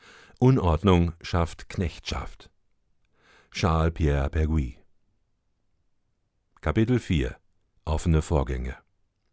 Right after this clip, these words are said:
Papierarm arbeiten, papierlos ablegen, so geht Büro heute. Daher ist papierarm arbeiten, papierlos ablegen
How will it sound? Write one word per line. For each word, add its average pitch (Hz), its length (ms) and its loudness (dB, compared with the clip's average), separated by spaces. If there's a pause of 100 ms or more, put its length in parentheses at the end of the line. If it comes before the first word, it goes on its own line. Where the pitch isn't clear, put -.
(920)
Papierarm 107 600 0
arbeiten, 90 720 2 (120)
papierlos 76 560 -2
ablegen, 95 720 2
so 82 320 2
geht 80 400 0
Büro 71 500 -2
heute. 65 460 -6 (340)
Daher 71 500 -2
ist - 240 -6
papierarm 80 680 -2
arbeiten, 65 680 -4
papierlos 82 500 0
ablegen 90 560 0